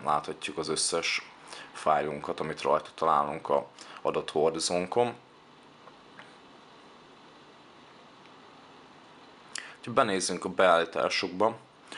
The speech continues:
akkor van egy olyan, hogy Device Settings. Itt fogjuk tudni majd beállítani a különböző funkcióit az eszköznek. Például tudjuk használni Wi-Fi repeaterként is,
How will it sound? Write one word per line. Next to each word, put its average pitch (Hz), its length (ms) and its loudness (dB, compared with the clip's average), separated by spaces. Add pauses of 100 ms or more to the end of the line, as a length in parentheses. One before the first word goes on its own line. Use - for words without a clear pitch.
(100)
akkor - 160 -2
van 110 100 4
egy 92 160 -2
olyan, 90 380 -2
hogy 90 320 -4
Device 87 340 4
Settings. 90 680 -2 (1200)
Itt - 180 -2
fogjuk 87 300 -4
tudni 87 260 0
majd 85 360 2
beállítani 85 840 2 (500)
a 80 300 0
különböző 82 640 -2
funkcióit 87 880 -2 (1080)
az 92 100 -4
eszköznek. 87 560 -2
Például 95 640 2 (180)
tudjuk 98 340 -2
használni 90 460 0
Wi-Fi 87 540 -2 (100)
repeaterként 85 1080 -2
is, - 340 -2